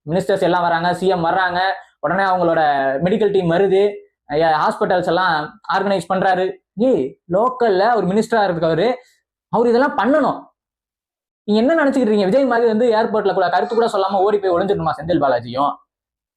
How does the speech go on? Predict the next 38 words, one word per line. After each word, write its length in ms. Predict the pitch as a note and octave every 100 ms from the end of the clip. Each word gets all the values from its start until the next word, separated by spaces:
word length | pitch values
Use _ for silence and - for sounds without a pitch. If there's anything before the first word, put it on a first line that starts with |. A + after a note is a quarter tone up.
| -
செந்தில் 160 | G#3
பாலாஜி 260 | B3 A3+ B3+
அந்த 160 | A#3+
பிரைவேட் 380 | G#3+ G3+ C4+ C4+
ஹாஸ்பிட்டல்ஸ் 440 | A#3 G#3+ G#3 F#3+ F#3
எல்லாத்தையும் 500 | F#3+ G3+ F#3+ G#3+ B3 - _
கான்டாக்ட் 340 | E3+ A#3 A3+
பண்ணி 180 | F#3 G3
கண்ட்ரோல்ல 360 | G3+ G3 A3+ G3
எடுத்து 440 | F3 E3+ A#3+ D4 -
எல்லா 240 | F#3 A3
செலவுகளையும் 540 | G#3+ G#3 B3+ A#3+ A3+
அரசு 240 | G#3+ G3+ G#3
ஏத்துக்கும் 340 | F#3 F3 G3
அப்படின்னு 220 | E3 F#3
சொல்லி 260 | E3 D3+ G#3+ G#3+ _ _ _ C3
எல்லாரையும் 440 | E3+ A#3+ B3 C4+
வந்து 180 | A#3 G#3+
அட்மிட் 240 | F#3 G#3+
பண்ணும் 220 | F#3 F3
அப்படின்னு 220 | E3+ E3 C#3+
சொல்லி 260 | D3 A#3 B3 D3+ - -
அங்க 160 | E3+ F3
வந்து 160 | A3
இன்ஸ்ட்ரக்ஷன்ஸ் 420 | G#3+ C4 B3+ F#3+
கொடுத்துருக்காரு. 380 | F3 D#3+ D3 -
ஏன்னா 160 | D3+ G3+ F#3+ C#3+
கவர்மெண்ட் 300 | F#3+ B3 A3
ஹாஸ்பிட்டல் 240 | G#3+ F3+
வந்து 180 | G3+ C4
கொஞ்சம் 200 | A#3+ F#3+
தள்ளி 240 | F3 G#3+
இருக்கு, 220 | G#3 -
பிரைவேட் 300 | C4 G#3+ B3+
ஹாஸ்பிட்டல்ஸ் 380 | G#3+ G3 D#3+ D#3
தான் 160 | G#3+ F#3+
பக்கத்துல 300 | E3 A#3 E3+
இருக்கு. 200 | B2